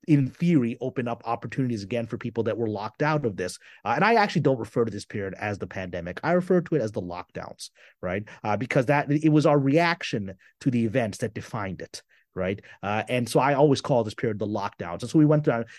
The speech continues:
because even when the rest of the country was no longer locked down, Hollywood was locked down, as you and I experienced, right? Uh, and, uh, and a lot of that was virtue signaling. We'll talk about that.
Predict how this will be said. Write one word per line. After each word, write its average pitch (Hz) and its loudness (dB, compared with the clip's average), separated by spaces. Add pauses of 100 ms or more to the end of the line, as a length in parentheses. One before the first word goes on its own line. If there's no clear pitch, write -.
because 151 2
even 233 4
when 151 4
the 120 -4
rest 220 2
of 120 -8
the - -10
country 139 -4 (260)
was 117 -4
no 131 0
longer 127 2
locked 117 -4
down, 143 -4
Hollywood 139 -4
was 113 -4 (160)
locked 117 -4
down, 95 -4
as 101 -6
you 98 -6
and 90 -8
I 87 -8
experienced, - -6
right? 190 -4 (320)
Uh, 101 -4
and, 120 -2
uh, 113 0
and 151 0
a 151 0
lot 170 4
of 165 -2
that 123 -4
was 120 -2
virtue 117 -2
signaling. 101 -8
We'll 117 -4
talk - -8
about 90 -8
that. 95 -8